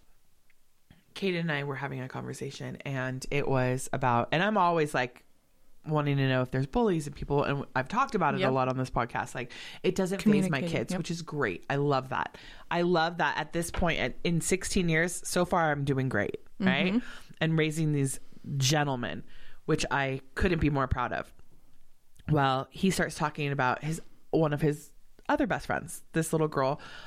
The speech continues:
Speaker 1: uh, named Mia, who used to live next door, and they, she hasn't lived next door in forever,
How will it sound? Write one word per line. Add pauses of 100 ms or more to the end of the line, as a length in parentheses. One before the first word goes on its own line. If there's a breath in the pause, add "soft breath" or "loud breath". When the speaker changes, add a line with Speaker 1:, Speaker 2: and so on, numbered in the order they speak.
(140 loud breath)
Speaker 1:
uh,
named
Mia,
who
used
to
live
next
door,
and
they, (280)
she
hasn't
lived
next
door
in
forever,